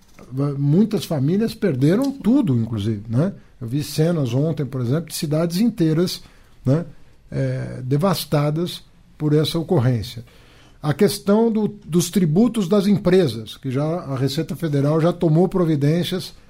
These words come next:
pra diferir no tempo, e o pacto com os bancos pra renegociação de eventuais dívidas. Então, são várias frentes de trabalho, eh, e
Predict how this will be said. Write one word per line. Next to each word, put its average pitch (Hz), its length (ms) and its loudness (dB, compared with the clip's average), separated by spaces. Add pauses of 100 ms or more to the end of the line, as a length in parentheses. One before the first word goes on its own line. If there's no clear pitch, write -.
(100)
pra 147 140 2
diferir 185 500 4
no 190 140 2
tempo, 160 520 -2 (640)
e 160 480 6 (840)
o 165 240 -4
pacto 208 520 0
com 202 100 -4
os 139 120 0
bancos 185 680 -2 (320)
pra 160 140 -2
renegociação 175 760 0
de 175 100 0
eventuais 175 480 2
dívidas. 123 640 0 (340)
Então, 220 160 0
são 220 240 2
várias 240 480 2
frentes 220 540 0
de 180 100 -2
trabalho, 165 640 -2 (800)
eh, 151 420 0
e 170 320 4